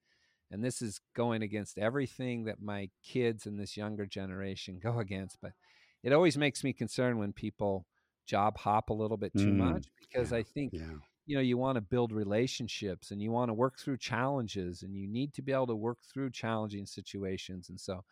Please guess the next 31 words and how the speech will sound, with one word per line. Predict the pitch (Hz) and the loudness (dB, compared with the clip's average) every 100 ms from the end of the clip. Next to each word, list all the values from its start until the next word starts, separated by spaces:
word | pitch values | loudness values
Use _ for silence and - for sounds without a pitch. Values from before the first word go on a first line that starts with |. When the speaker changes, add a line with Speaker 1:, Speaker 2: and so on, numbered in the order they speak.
| _ - - _ _ _ _ - | _ -20 -20 _ _ _ _ -2
Speaker 1:
you | 180 | 0
know, | |
there's | 160 185 123 | 4 2 4
reasons | 127 139 147 135 | 4 4 0 -2
that | 131 | -4
people | 135 131 127 | -4 -2 0
leave | 127 131 | 0 -2
jobs, | 123 120 123 120 - | -2 0 0 -2 0
but | 131 117 - | 4 4 2
I | 123 127 | 2 4
always | 131 135 117 | 6 4 2
wanna, | 113 110 107 98 - | 0 -2 -2 -6 -10
I | 107 | -4
like | 113 113 - | 0 0 -2
to | - | -12
see | - 110 | -6 -2
a | 95 | -2
little | 98 95 | -4 -4
bit | 98 | -4
of | 92 90 _ _ - | -6 -10 _ _ -20
Speaker 2:
Yeah, | - - - | -18 -18 -16
continuity. | - 104 104 82 | -4 -2 -2 0
Speaker 1:
longevity | 104 104 104 104 104 | 0 0 0 0 -2
and | 101 | -2
a | |
little | 92 95 | -4 -4
Speaker 2:
Yeah, | |
Speaker 1:
bit | 90 | -4
of | 92 | -6
Speaker 2:
yeah, | - | -6
Speaker 1:
passion. | 82 87 82 | -6 -6 -8